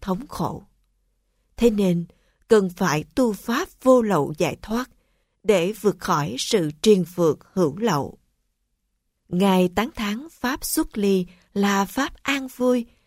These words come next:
tăng ích giải thoát. Bấy giờ dâm nữ ngay tại chỗ ngồi, xa lìa trần cấu,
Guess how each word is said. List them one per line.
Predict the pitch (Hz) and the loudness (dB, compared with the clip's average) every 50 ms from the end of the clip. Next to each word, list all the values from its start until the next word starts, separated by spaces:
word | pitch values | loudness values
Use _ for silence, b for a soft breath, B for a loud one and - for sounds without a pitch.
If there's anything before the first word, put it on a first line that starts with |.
| _ _ _ _ | _ _ _ _
tăng | - 220 208 190 190 - | 0 2 2 0 -2 -2
ích | - - - _ _ 170 | -2 -4 -4 _ _ -6
giải | 175 151 143 - - | -4 -4 -4 -6 -10
thoát. | - - 208 226 - - _ _ _ _ _ _ _ _ _ _ _ _ _ _ _ _ _ _ _ _ _ _ _ _ _ _ _ _ _ _ _ _ _ _ _ _ _ | -10 -8 -8 -8 -10 -12 _ _ _ _ _ _ _ _ _ _ _ _ _ _ _ _ _ _ _ _ _ _ _ _ _ _ _ _ _ _ _ _ _ _ _ _ _
Bấy | - 214 254 294 302 - | 0 0 0 0 0 -2
giờ | 220 208 196 190 190 185 185 180 | -2 0 0 0 0 0 0 0
dâm | 247 277 277 240 | 0 0 0 0
nữ | 220 220 170 147 151 190 247 254 _ - | 2 2 2 2 2 0 -4 -10 _ -2
ngay | 214 220 233 220 208 202 - | 2 4 4 4 4 2 0
tại | 185 165 151 - | -2 -2 0 0
chỗ | 185 151 151 | 0 0 0
ngồi, | 196 226 214 196 180 165 160 151 b b b b | 0 0 2 4 4 4 2 0 b b b b
xa | - - - - 262 262 254 | -20 -6 -2 0 0 0 0
lìa | 220 190 202 196 180 170 175 - | 0 0 2 2 2 2 0 0
trần | - 202 175 151 - | 0 0 0 -2 -4
cấu, | - 180 180 185 214 294 | -2 -2 -2 -2 -4 -6